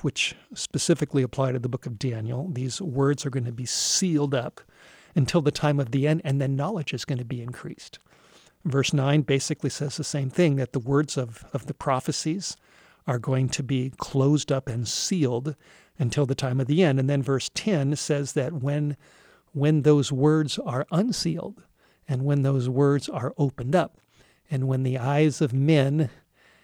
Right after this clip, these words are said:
and women down right before Jesus comes back again in the time of the end start going back and forth,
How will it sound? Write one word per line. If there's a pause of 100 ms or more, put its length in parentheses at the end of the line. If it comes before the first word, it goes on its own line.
(180)
and
women
down (480)
right
before
Jesus
comes
back
again (440)
in
the
time
of
the
end
start
going
back
and
forth,